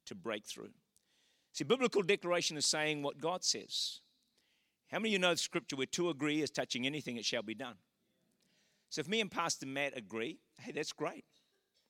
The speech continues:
But when God and I agree, that's a whole new level. That's a whole new dimension. When you and God agree, when you declare God's word, it's when two agree, it is just unbelievably powerful. When Satan attacked Jesus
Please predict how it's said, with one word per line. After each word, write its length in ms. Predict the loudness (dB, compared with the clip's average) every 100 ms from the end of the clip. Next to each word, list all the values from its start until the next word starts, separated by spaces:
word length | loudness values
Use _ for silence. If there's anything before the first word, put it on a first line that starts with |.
| _ _ _ _
But 120 | -12 -6
when 200 | -4 0
God 320 | 2 4 2
and 100 | 0
I 180 | 0 0
agree, 440 | -2 -6 -6 -10 _ _
that's 160 | -6 -4
a 80 | -2
whole 140 | -2
new 200 | -2 -4
level. 260 | -6 -8 -18 _ _ _ _ _ -2
That's 180 | 0 2
a 40 |
whole 200 | 2 0
new 160 | 0 -2
dimension. 560 | -4 -6 -4 -4 -6 -10 _ _ _ _
When 180 | -10 -6
you 340 | 2 6 6 4
and 220 | 0 0
God 340 | 4 6 6 4
agree, 500 | 0 2 0 -2 -10 _
when 140 | -2 4
you 140 | 4
declare 640 | 4 0 2 2 6 4 2
God's 280 | -2 -2 0
word, 140 | -2 -2
it's 220 | -4 -6
when 180 | -6 -4
two 240 | 2 4 4
agree, 480 | 4 6 8 8 2 -10 -14 2
it 240 | 2 4
is 220 | 2 2
just 340 | 0 2 2 2 _
unbelievably 1600 | 2 2 2 -4 -6 _ _ 2 4 6 4 4 2 2 2 2 -2 _ _ _ -6
powerful. 640 | 2 2 4 0 -2 -6
When 140 | -4
Satan 440 | 4 8 8 6 0
attacked 400 | 2 6 6 6
Jesus 640 | 2 4 4 2 2 2